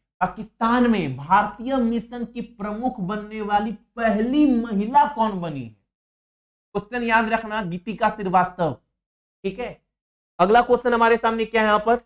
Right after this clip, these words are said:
राष्ट्रीय पोषण सप्ताह हर साल भारत में एक से सात सितंबर के बीच में मनाते हैं,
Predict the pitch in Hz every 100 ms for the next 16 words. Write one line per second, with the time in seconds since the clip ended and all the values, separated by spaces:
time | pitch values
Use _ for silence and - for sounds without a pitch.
0 | _ _ _ 156 160 208 240 - 240 240
1 | 208 214 214 226 - 196 - 214 175 127
2 | 170 233 240 - _ _ 226 208 202 170
3 | - 190 196 190 _ _ _ _ _ _
4 | - 220 247 247 - 233 233 208 196 214
5 | - 196 190 196 190 190 190 190 226 170
6 | 190 185 190 208 165 151 185 202 185 123